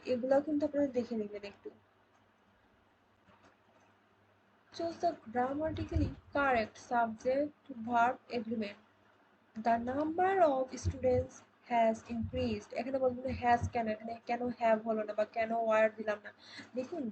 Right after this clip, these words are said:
the number একটা নির্দিষ্ট করে বোঝাচ্ছে, এবং of student, স্টুডেন্টের সংখ্যা এটা একটা সিঙ্গুলার। দেখুন তারপর কি কিন্তু সিঙ্গুলার এটা এখানে আছে, এই জন্য এখানে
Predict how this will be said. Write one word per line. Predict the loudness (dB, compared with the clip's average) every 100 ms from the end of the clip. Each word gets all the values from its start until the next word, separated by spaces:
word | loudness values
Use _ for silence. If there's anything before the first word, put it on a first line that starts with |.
| -2
the | -4 0
number | 0 0 2 2
একটা | 0 -6
নির্দিষ্ট | -8 -8 -10 -10 -4
করে | -2
বোঝাচ্ছে, | 0 -2 -4 -6 -12 -12 -20 -20 _
এবং | -2 0 2
of | 2 0 -6
student, | -6 -6 -6
স্টুডেন্টের | -6 -6 -4 0 0
সংখ্যা | 2 -2 -2 -4 -4 -4 -4
এটা | -4
একটা | -4 -4
সিঙ্গুলার। | -10 -8 -4 0 0 0
দেখুন | -6 -4
তারপর | 0 2 2 2 0 -2
কি | -8
কিন্তু | -10 -12 -10 -10
সিঙ্গুলার | -8 -8 -4 0 0 0 -6 -20 -20 -20 _ _ _
এটা | -2 0
এখানে | 0 -2 0
আছে, | 2 0 -4 -8 -6 -6 _ _
এই | -2
জন্য | 0 2
এখানে | 0 -2 -6